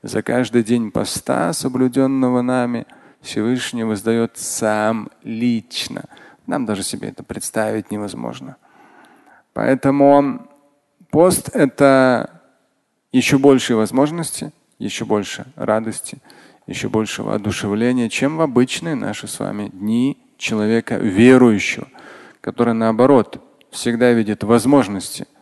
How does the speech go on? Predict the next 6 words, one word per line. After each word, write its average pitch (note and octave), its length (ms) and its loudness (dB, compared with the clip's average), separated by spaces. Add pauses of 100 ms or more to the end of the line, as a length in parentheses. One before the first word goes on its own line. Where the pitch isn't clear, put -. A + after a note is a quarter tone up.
(240)
а F#2+ 120 -8
не F#2+ 100 -6
проблемы. F#2+ 460 -10 (1500)
В - 60 -4
этом D#4 280 6
контексте, F#3+ 920 2